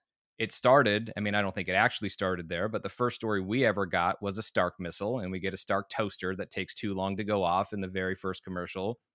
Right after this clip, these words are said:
in the first episode. And then we go to Strucker, who is Hydra, but it's a much more specific thing as far as him being the one who likely captured Wanda and her brother and was running the experiments on them with Loki's scepter, which housed, of course, the Mind Stone.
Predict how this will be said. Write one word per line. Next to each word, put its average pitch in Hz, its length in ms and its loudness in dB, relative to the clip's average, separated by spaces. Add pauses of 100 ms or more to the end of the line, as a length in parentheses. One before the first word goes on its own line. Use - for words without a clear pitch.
(220)
in 101 120 -4
the 104 80 -2
first 95 300 -4
episode. 87 560 -2 (460)
And 98 140 -4
then 95 100 -2
we 104 100 0
go 117 120 2
to 127 60 2
Strucker, 117 640 4 (680)
who 127 140 2
is 143 140 6
Hydra, 117 440 4
but 101 120 0
it's 98 120 -6
a 110 40 -2
much 113 240 0
more 110 160 0
specific - 680 -2
thing 107 360 2
as 104 80 -6
far 101 160 0
as 98 80 -2
him 110 220 -2
being 107 240 0
the 98 100 0
one 98 240 -2
who 101 140 -6
likely 95 300 -2
captured 110 440 -2
Wanda 95 280 0
and 98 80 -2
her 104 80 -2
brother 92 320 0
and 92 100 -4
was 87 160 -8
running 95 260 -2
the 98 80 -4
experiments 90 560 -4
on 92 160 -4
them 95 220 -4 (380)
with 107 200 -2
Loki's 107 360 0
scepter, 101 360 0
which 92 220 -4
housed, 92 380 -2
of 90 100 -16
course, 92 260 -6
the 113 100 -4
Mind 90 300 -2
Stone. 95 400 -4